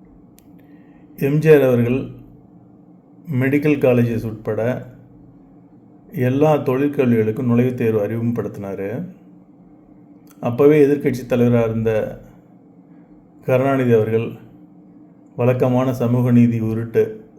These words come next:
உருட்டி எதிர்த்தாரு. ஆனா, அந்த நுழைவுத் தேர்வுக்கு அந்த காலகட்டத்துல நிறைய கல்வியாளர்கள்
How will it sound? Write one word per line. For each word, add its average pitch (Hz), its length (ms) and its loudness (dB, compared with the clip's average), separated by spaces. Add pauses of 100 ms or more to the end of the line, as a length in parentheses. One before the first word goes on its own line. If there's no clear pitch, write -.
(300)
உருட்டி 123 440 -2
எதிர்த்தாரு. 117 720 -4 (1400)
ஆனா, 139 140 -4
அந்த 131 160 0
நுழைவுத் 143 380 2
தேர்வுக்கு 127 300 2
அந்த 117 200 -2
காலகட்டத்துல 117 720 -2
நிறைய 117 320 -4
கல்வியாளர்கள் 113 720 -2